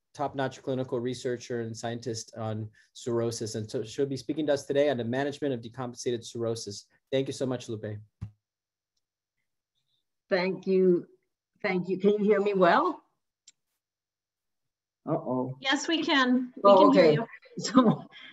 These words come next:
Speaker 2: so hi, everybody. And I thank the A L F and David for having invited me to give this lecture. Uh, it is really my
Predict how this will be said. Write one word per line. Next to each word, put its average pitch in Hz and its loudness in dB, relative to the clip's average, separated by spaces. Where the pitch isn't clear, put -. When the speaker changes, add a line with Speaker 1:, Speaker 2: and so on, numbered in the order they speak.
Speaker 2:
so 220 6
hi, 226 6
everybody. 196 8
And 185 6
I 165 4
thank 190 0
the 170 4
A 165 10
L 160 4
F 160 4
and 156 0
David 156 0
for 165 -6
having 160 0
invited 151 2
me 151 -6
to 165 -4
give 147 -2
this 151 -4
lecture. 151 -2
Uh, 160 2
it 160 2
is 156 0
really 180 2
my 160 -2